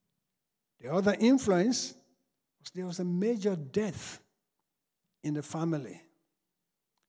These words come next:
Two significant people died where Joseph was growing up. First, his mom, and second, his grandfather, Isaac. He lost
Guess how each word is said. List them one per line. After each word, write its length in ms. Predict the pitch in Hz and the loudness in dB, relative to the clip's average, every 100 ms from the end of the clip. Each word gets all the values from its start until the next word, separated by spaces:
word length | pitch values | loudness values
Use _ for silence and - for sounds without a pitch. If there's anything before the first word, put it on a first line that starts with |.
| _ | _
Two 140 | 277 | 0
significant 800 | 302 302 240 311 349 302 277 226 | 2 2 2 2 2 2 2 2
people 280 | 233 233 190 | -2 0 0
died 460 | 151 180 180 143 143 | 4 4 2 0 -2
where 160 | 165 | -2
Joseph 500 | 147 185 220 196 170 | 2 0 0 -2 -6
was 140 | 151 127 | -8 -6
growing 340 | 156 220 170 | -2 0 -2
up. 220 | 113 87 _ _ _ _ _ _ _ - | -4 -12 _ _ _ _ _ _ _ -6
First, 340 | 240 262 - - | -4 -4 -10 -10
his 180 | 135 | -8
mom, 440 | 139 143 180 302 285 - _ _ _ _ _ _ _ _ _ _ _ _ _ | -4 -2 -2 -4 -6 -14 _ _ _ _ _ _ _ _ _ _ _ _ _
and 100 | 131 | -8
second, 460 | - 180 180 185 175 | -2 -2 -2 -2 -2
his 180 | 147 135 | -4 -4
grandfather, 760 | 135 170 185 - 156 127 104 - | -2 0 -2 -6 -10 -12 -16 -14
Isaac. 540 | 139 151 131 - - - _ _ _ _ _ _ _ _ _ _ _ _ _ _ _ _ _ _ _ _ _ | -8 -6 -6 -12 -18 -20 _ _ _ _ _ _ _ _ _ _ _ _ _ _ _ _ _ _ _ _ _
He 80 | 135 | -10
lost 420 | 139 170 214 - | -6 -2 -4 -6